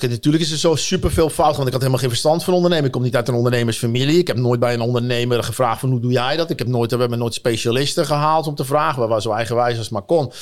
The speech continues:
En alles maar zelf uit, eh, uit zitten vogelen. En dat is op zich wel leuk, want het is allemaal eigen. Maar natuurlijk, eh, ja, zijn er heel veel dingen fout gegaan in het verleden. Of, of ze hadden veel beter gekund. We hebben jarenlang niks aan marketing gedaan. De eerste tien jaar bijna niet.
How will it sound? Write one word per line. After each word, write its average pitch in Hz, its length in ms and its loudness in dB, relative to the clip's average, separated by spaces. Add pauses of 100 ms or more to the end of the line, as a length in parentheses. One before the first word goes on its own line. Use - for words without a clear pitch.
(160)
En 127 80 -6
alles 127 180 2
maar 104 100 -6
zelf 156 280 2
uit, 127 240 0
eh, 117 160 2
uit 107 180 0
zitten 101 200 -8
vogelen. 101 500 -2 (640)
En 143 80 -2
dat 151 80 4
is 147 60 -4
op 143 60 -10
zich 143 140 -2
wel 143 100 2
leuk, 160 120 4 (120)
want 143 60 0
het 131 100 0
is 123 80 -6
allemaal 131 200 2
eigen. 135 460 0
Maar 120 120 2
natuurlijk, 120 480 -2
eh, 120 180 0
ja, 113 140 -2
zijn 104 140 -6
er 104 60 -2
heel 127 140 2
veel 165 80 -2
dingen 180 200 2
fout 147 300 -2
gegaan 147 400 -2
in 131 80 -2
het 123 120 -6
verleden. 123 400 0
Of, 107 100 -4
of 117 200 -8
ze 92 60 -10
hadden 110 180 -2
veel 110 240 -2
beter 117 320 -2
gekund. 110 420 -4
We 95 160 -10
hebben 101 280 -4
jarenlang 113 600 -2
niks 117 200 -4
aan 117 60 0
marketing 156 460 -2
gedaan. 151 220 0
De 117 80 -2
eerste 117 260 -4
tien 127 160 -4
jaar 151 280 2
bijna 165 280 0
niet. 110 280 -4